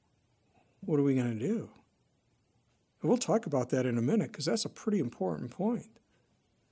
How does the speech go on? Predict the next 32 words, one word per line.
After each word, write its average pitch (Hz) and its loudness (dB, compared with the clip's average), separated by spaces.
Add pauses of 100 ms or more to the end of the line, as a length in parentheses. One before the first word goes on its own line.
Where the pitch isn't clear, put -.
(240)
But 160 4
we 208 8
need 254 8
to 160 6
cling 226 4
to 220 4
God's 165 6
word, 156 6
hold 175 4
on 170 10
to - 0
it, 170 4
apply - 4
it 180 4
to - 0
our 196 6
lives, 131 0 (2000)
and 131 -2
use 156 2
it 151 0
to - -6
comfort 185 0
us 107 2
as 120 -2
well. 151 -2 (500)
And 143 4
look 196 4
at 214 8
how 208 8
he 185 6
finishes 151 4
up. - -2